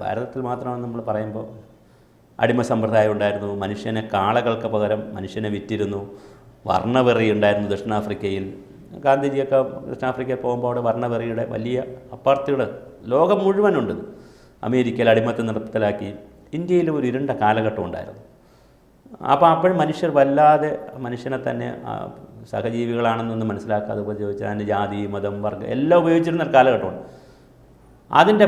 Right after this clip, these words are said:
ബാലൻസ് ഇപ്പോഴും കിടപ്പുണ്ടോ എന്ന് എനിക്കിപ്പോഴും സംശയമുണ്ട് കേരളത്തിൽ, പ്രത്യേകിച്ച് കേരളത്തിലൊക്കെ. ഇന്ത്യയിലും ഉണ്ടോ എന്ന് സംശയമുണ്ട്. ഇപ്പം വിനായകൻ ഞാനും ഇഷ്ടപ്പെടുന്ന നല്ലൊരു നടനാണ്, നന്നായി തന്നെ അഭിനയിക്കാൻ അറിയാം, മനോഹരമായിട്ട് അഭിനയിക്കുന്ന നടനാണ്. അതേ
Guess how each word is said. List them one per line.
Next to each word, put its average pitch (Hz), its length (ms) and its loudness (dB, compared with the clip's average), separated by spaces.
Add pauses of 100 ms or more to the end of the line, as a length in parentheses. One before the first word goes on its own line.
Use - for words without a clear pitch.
ബാലൻസ് 151 440 10
ഇപ്പോഴും 139 260 -2
കിടപ്പുണ്ടോ 117 400 0
എന്ന് 110 120 -4
എനിക്കിപ്പോഴും 104 480 -6
സംശയമുണ്ട് 92 480 -10
കേരളത്തിൽ, 95 380 -12 (800)
പ്രത്യേകിച്ച് 170 380 -4
കേരളത്തിലൊക്കെ. 123 640 2 (840)
ഇന്ത്യയിലും 151 340 -2
ഉണ്ടോ 123 200 0
എന്ന് 123 180 -4
സംശയമുണ്ട്. 95 400 -10 (720)
ഇപ്പം 147 200 0 (200)
വിനായകൻ 175 500 8
ഞാനും 151 260 4
ഇഷ്ടപ്പെടുന്ന 131 460 -2
നല്ലൊരു 110 360 -2
നടനാണ്, 92 340 -6 (220)
നന്നായി 147 320 2 (100)
തന്നെ 117 240 -2
അഭിനയിക്കാൻ 104 420 -4
അറിയാം, 101 220 -8
മനോഹരമായിട്ട് 135 720 0
അഭിനയിക്കുന്ന 101 480 -4
നടനാണ്. 92 300 -14 (1080)
അതേ 160 120 -4